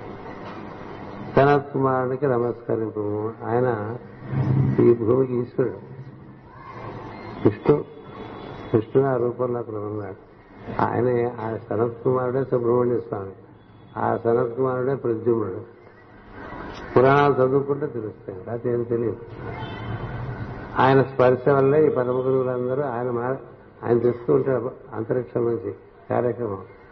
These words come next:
అక్కడి నుంచి మైత్రేయుడు, బుద్ధుడు, అక్కడి నుంచి పరమ గురువులు, ఇట్లా పనిచేసుకుంటూ ఉంటారు. అంచేత అలాంటి చోటు వెళ్ళటమే పోతారు పుణ్యం. అంత చాలా కష్టం, గొడ్డు చలి ఉంటుంది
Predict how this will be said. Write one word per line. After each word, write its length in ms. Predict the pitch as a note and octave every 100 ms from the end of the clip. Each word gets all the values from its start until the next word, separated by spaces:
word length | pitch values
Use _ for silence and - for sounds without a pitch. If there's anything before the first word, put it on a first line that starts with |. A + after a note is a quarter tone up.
| -
అక్కడి 240 | A2+ A2 A#2+
నుంచి 180 | B2 B2
మైత్రేయుడు, 640 | B2 B2 A#2+ C3+ B2+ C3+
బుద్ధుడు, 500 | A#2 A#2+ A2+ A#2+ B2 - -
అక్కడి 240 | A2+ A#2+ A#2
నుంచి 140 | C3+
పరమ 240 | B2 A#2
గురువులు, 460 | A2+ A2 A2 G#2+ G#2+ - - - - - B2
ఇట్లా 200 | A#2+ C3
పనిచేసుకుంటూ 720 | B2 B2 B2+ A#2+ - A2 G#2
ఉంటారు. 280 | F#2 G#2+ - - - - - - - - -
అంచేత 280 | C3 D3 C3+
అలాంటి 380 | C3 B2+ A#2 C3+
చోటు 100 | D3+
వెళ్ళటమే 500 | B2 A2 C3 D#3+ E3
పోతారు 440 | D#3 C#3 B2 C3
పుణ్యం. 380 | B2+ B2+ C#3 A#2+
అంత 220 | G#2+ A#2+ -
చాలా 200 | G2+ A#2+
కష్టం, 540 | B2+ C3 - D3 C3 G#2+ - - - - -
గొడ్డు 180 | A#2 A2
చలి 300 | A#2 C#3 C#3
ఉంటుంది 280 | C#3+ A2+